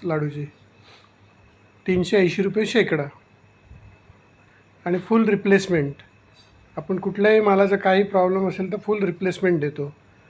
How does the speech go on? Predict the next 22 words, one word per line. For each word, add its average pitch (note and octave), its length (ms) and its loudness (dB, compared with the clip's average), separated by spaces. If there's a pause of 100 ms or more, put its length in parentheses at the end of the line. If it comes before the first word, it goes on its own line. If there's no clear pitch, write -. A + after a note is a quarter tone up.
(800)
हे F#3 60 -4
पन्नास F#3 460 0
लाडूची G3 560 2
पिशवी F#3+ 360 -4
काढतायत. D3+ 560 -4 (1300)
अशा F3 200 -2
प्रकारे F#3+ 380 0
मी G#3 360 4
आता G3+ 200 2
सेलला G3 500 4
निघालो F3+ 340 4
आहे. F#3 80 0
गेली F3+ 300 0
तेवीस G3 540 0
वर्ष G3 300 0
मी G#3+ 300 0 (600)
टू G#3+ 80 2
व्हीलरवरून G#3 600 4
असा G3+ 140 -2
माल F#3 260 0
विकतो D#3+ 340 -6
आहे. F3 140 -2